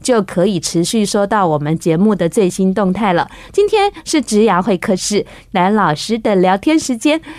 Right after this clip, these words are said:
刚刚呢，解答了听众朋友的三个问题，这三个朋友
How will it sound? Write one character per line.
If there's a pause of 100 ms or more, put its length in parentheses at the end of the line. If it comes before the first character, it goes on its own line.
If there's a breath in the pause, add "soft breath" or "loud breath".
刚
刚
呢，
解
答
了
听
众
朋
友
的
三
个
问
题， (160 loud breath)
这
三
个
朋
友